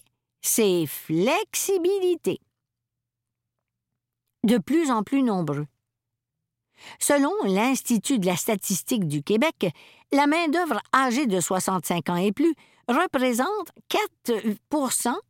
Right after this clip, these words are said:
des personnes en emploi. En deux mille cinq, cette part n'était que de un virgule cinq pour cent.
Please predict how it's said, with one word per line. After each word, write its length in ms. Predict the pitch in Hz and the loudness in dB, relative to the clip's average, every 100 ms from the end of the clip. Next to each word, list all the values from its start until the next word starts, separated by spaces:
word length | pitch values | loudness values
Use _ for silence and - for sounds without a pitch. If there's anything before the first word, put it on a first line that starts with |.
| _ _ | _ _
des 220 | 196 202 - | 0 2 2
personnes 640 | 294 254 - 240 330 330 - | 0 0 0 0 -2 -6 -2
en 140 | 320 | 0
emploi. 380 | 262 180 - 120 - _ _ _ _ _ _ _ _ _ _ 226 | 0 -2 -4 -10 -10 _ _ _ _ _ _ _ _ _ _ 2
En 220 | 214 190 | 2 2
deux 160 | 160 | 2
mille 200 | 160 202 | 2 0
cinq, 360 | 208 285 311 220 - - - - | 0 0 0 -4 -10 -14 -20 -12
cette 320 | - 294 - 277 | 0 0 2 0
part 360 | - 453 359 | 0 0 0
n'était 600 | 190 208 262 202 - 392 - | 2 2 2 0 -4 -4 0
que 80 | 208 | 0
de 260 | 175 190 - _ | 2 0 -2 _
un 200 | 269 311 | 0 0
virgule 420 | 214 190 165 180 160 | 2 0 2 0 0
cinq 340 | - 427 240 | -2 0 -2
pour 200 | 151 151 | -6 -8
cent. 220 | - 160 | -8 -10